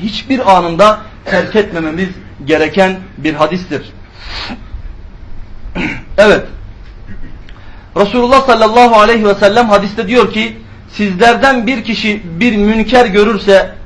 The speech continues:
bir kötülük görürse onu eliyle değiştirsin. Şayet gücü yetemezse diliyle değiştirsin. Yine gücü yetmezse kalbiyle değiştirsin. Bu da," diyor, "imanın en zayıf noktasıdır.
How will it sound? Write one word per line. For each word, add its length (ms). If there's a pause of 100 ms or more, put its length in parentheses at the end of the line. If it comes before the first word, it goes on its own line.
(280)
bir 340
kötülük 440
görürse 580 (360)
onu 400 (100)
eliyle 400
değiştirsin. 640 (600)
Şayet 520
gücü 200
yetemezse 840 (380)
diliyle 420
değiştirsin. 600 (760)
Yine 200
gücü 260
yetmezse 800 (120)
kalbiyle 540
değiştirsin. 760 (320)
Bu 160
da," 160
diyor, 240
"imanın 600 (100)
en 200
zayıf 320
noktasıdır. 640